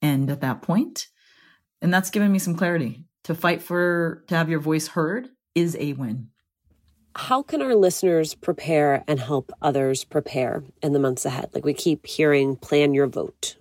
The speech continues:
Speaker 2: What do, what do we need to be doing inside our own families and friend groups?
Speaker 1: We are really good at community. One of the things that we do is we hang out, we bring everyone together. We, that's what you learn to do. It is now time to do that for voting.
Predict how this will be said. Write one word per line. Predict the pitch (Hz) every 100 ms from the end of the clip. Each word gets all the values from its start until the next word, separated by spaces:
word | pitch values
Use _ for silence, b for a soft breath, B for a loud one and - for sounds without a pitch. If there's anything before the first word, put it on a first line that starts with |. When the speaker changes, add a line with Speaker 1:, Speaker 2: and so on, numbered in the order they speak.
| _
Speaker 2:
What | 151
do, | 151 147
what | 175
do | 170
we | 165
need | 156 143
to | 143
be | 143
doing | 135 131 131
inside | 113 131 131 135
our | 139 135
own | 139
families | 139 - 131 127 135 147 143
and | 135
friend | - -
groups? | - 71 - - - - _ _ _ _ _ _ _ _ _ -
Speaker 1:
We | 185 220
are | 214 202
really | 185 185 190 208 220 226 214
good | 185 185 190 185
at | - 165 165
community. | 202 185 202 160 127 -
One | - 190
of | 202
the | 202
things | 185 196 190
that | 170
we | 196
do | 196 220 233
is | 202
we | 175
hang | 196 220 277
out, | 320 240 208
we |
bring | 220 247 262
everyone | 269 262 262
together. | 262 330 311 262 226 190
We, | 202 208
that's | 160 202 208 -
what | 220 196 -
you | 175 180 196
learn | 196 202 208
to | 190
do. | 175 233 190 143 B B B B
It | 196
is | 208 190
now | 190 190 190
time | 196 180
to | 170
do | 156 175
that | 165 147 -
for | 156
voting. | 143 143 123 120